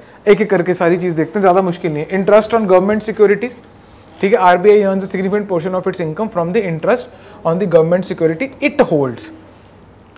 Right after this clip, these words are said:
ग-, सिक्योरिटी गवर्नमेंट की है, होल्ड ये कर रहा है, ठीक है, तो technically ये भी किसी और बैंक की तरह बिहेव कर रहा है, सरकार की सिक्योरिटी ले रहा है,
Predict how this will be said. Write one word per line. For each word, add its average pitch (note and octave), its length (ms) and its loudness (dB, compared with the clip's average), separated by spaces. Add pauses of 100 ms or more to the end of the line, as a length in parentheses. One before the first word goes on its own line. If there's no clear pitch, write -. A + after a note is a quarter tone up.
(240)
ग-, F#3 200 0
सिक्योरिटी G3 540 2
गवर्नमेंट A#3 420 4
की B3+ 140 -4
है, D4 80 4
होल्ड G#3+ 340 6
ये A3+ 160 4
कर G#3+ 140 2
रहा C#3 140 -4
है, A#2+ 80 -16 (600)
ठीक G#3 180 -2
है, E4+ 100 2 (180)
तो A#3+ 80 -4
technically A3 560 0
ये B3 200 2
भी A#3+ 80 0
किसी A#3+ 180 -2
और G#3 200 6
बैंक F#3+ 260 0
की G#3 80 -2
तरह G3 160 2
बिहेव E3+ 320 0
कर F3 60 0
रहा G3+ 80 0
है, C4+ 40 0
सरकार E3 340 0
की E3+ 100 -4
सिक्योरिटी D#3 400 -4
ले D3 120 -2
रहा G3 100 -2
है, F4+ 100 -8